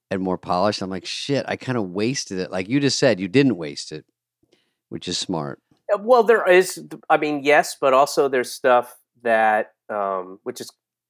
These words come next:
Speaker 2: partly why I do the audio at the end, because there are things that were definitely fresher in the middle of the, the thing that I, I,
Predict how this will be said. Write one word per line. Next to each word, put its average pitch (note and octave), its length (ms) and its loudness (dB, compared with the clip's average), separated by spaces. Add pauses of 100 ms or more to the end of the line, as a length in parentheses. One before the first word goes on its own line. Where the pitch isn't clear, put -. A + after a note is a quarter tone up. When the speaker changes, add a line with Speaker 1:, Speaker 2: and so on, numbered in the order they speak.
(280)
Speaker 2:
partly C3+ 320 2
why G#2 380 2
I F#2+ 100 -4 (100)
do G#2 120 -8
the F#2+ 120 -6
audio A#2 420 2
at F#2 100 -6
the A#2 160 -6
end, G#2 320 -2
because G#2+ 420 -6
there G#2+ 180 0
are G2 120 0
things A2 680 -2 (680)
that A2 260 2
were A#2+ 500 4
definitely A#2+ 400 0
fresher G2 720 -4 (260)
in G#2+ 140 -6
the G2+ 60 -6
middle G2 340 -2
of F2+ 140 -10
the, F2+ 300 -12 (280)
the G2 100 -8
thing A#2+ 320 -4
that F#2 120 -6
I, F2 140 -8 (640)
I, F#2+ 160 -6